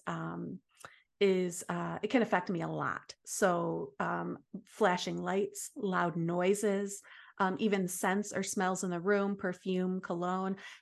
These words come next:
these things all, um, can trigger my nervous system to become activated and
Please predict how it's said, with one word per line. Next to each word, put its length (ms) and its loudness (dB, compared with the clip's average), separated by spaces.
these 240 -2
things 240 2
all, 400 2
um, 460 -6
can 640 0
trigger 260 4
my 140 2
nervous 440 2
system 480 -4
to 280 -2
become 320 -2
activated 600 -2
and 140 0